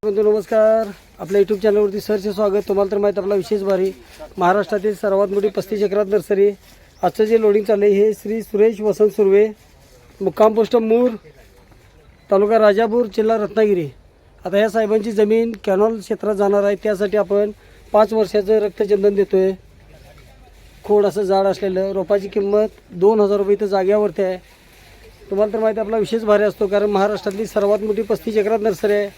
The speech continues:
शासनमान्य नर्सरी आहे. त्या चॅनलवरती आपले जे लहान रोपापासून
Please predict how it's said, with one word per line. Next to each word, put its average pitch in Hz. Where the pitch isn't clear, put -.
शासनमान्य 220
नर्सरी 214
आहे. 190
त्या 220
चॅनलवरती 226
आपले 214
जे 233
लहान 190
रोपापासून 220